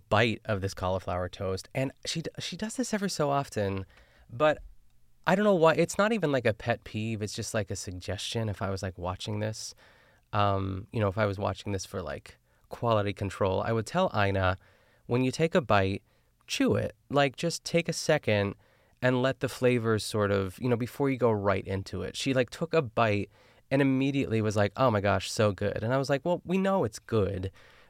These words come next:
but I just wanted her to take a few seconds to chew, enjoy it, and then say something. Uh, she did it twice in this episode, I feel, but, um, she doesn't do it too often,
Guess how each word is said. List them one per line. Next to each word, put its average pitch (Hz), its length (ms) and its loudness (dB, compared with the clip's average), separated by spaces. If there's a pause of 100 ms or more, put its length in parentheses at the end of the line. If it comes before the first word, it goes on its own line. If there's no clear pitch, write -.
but 139 100 4
I 151 60 6
just 165 200 -2
wanted 165 260 4
her 147 100 0
to 131 80 0
take 135 180 -4
a 120 60 -6
few 123 180 -2
seconds 117 380 0
to 101 80 -6
chew, 107 640 -2 (280)
enjoy 101 460 2
it, 98 220 2
and 101 260 -2
then 92 200 -4
say - 200 -8
something. - 560 -10 (480)
Uh, 113 200 4
she - 160 -4
did 202 140 6
it - 80 -4
twice 113 320 2
in 95 60 -2
this 92 160 -4
episode, 92 400 -4
I 98 80 -4
feel, - 320 -8
but, 101 360 0
um, 95 460 -4 (560)
she - 140 0
doesn't 180 240 4
do 131 140 4
it 101 120 0
too 120 240 -2
often, 120 540 0